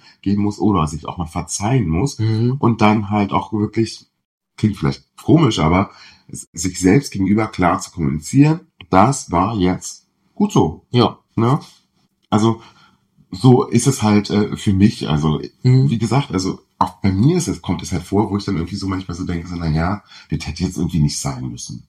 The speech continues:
Speaker 1: So, und dann
Speaker 2: Gut, aber das kennen wir ja auch alle mal in gewissen
Speaker 1: Ja.
Speaker 2: Situationen, ne?
Speaker 1: So, und dann bin ich aber auch wahnsinnig schnell dabei, wo ich sage so, ey, doch, doch, genau das, diese stumpfsinnige Zeit- und Geldverschwendung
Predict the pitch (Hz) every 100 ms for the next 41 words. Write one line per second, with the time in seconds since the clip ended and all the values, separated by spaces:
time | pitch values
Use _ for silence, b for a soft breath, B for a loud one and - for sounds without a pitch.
0 | _ - 101 101 110 92 95 101 - 113
1 | 104 92 - 87 76 73 73 76 110 110
2 | 73 71 - 64 64 _ - 80 104 110
3 | 107 110 104 117 95 104 92 80 82 107
4 | 135 139 - 123 117 101 104 117 113 -
5 | 107 101 101 92 151 _ - 277 - _
6 | _ _ _ _ _ _ - - - -
7 | 143 170 208 196 160 - B - 123 123
8 | 127 - 175 202 - 165 156 156 156 147
9 | - 143 151 131 120 135 135 131 127 131
10 | 131